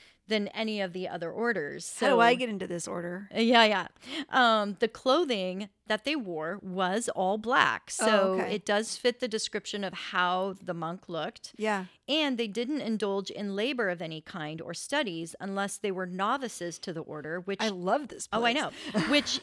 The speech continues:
Speaker 1: in that case, they were confined to the kitchens to just observe meal preparation. So
Speaker 2: Oh, just have to observe it? That's all
Speaker 1: Yeah,
Speaker 2: they have to
Speaker 1: yeah.
Speaker 2: do?
Speaker 1: So they were just, like, observing the meal preparations. Maybe they'd move a dish from one counter to the other.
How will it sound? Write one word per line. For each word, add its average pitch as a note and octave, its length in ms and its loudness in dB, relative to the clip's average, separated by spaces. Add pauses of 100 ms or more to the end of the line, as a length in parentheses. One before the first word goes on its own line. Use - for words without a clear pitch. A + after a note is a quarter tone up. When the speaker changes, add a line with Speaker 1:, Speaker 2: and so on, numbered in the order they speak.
Speaker 1:
in A#3 240 4
that B3+ 340 4
case, F#3+ 600 -4
they G#3+ 240 0
were G3+ 140 -2
confined G3+ 540 -4
to F#3+ 60 -6
the E3+ 120 -2
kitchens D#3+ 880 -6 (140)
to A#3+ 120 -6
just G#3 320 -2
observe F3+ 380 -4
meal C4 240 0
preparation. D#3+ 640 -8
So B3 240 2
Speaker 2:
Oh, C#4 40 6
just C4+ 200 0
have E4 160 4
to D4+ 120 6
observe B3+ 440 4
it? D4+ 180 8
That's C4 180 6
all C4 80 10
Speaker 1:
Yeah, D#4 120 12
Speaker 2:
they C4+ 100 10
have B3+ 180 8
to C4+ 100 4
Speaker 1:
yeah. D4 180 10
Speaker 2:
do? B3 140 8
Speaker 1:
So C#4 80 6
they C#4 140 10
were D4+ 140 6
just, C#4 240 4
like, C4 180 6
observing G#3 720 4
the G3+ 80 0
meal G3 180 0
preparations. G3+ 600 0
Maybe A#3 380 4
they'd G3+ 200 2
move G#3 200 2
a G#3+ 40 4
dish F#3 380 0
from G3 220 -6
one G3 180 -6
counter F#3 320 -4
to G3+ 80 -6
the G3 180 -4
other. E3 480 -6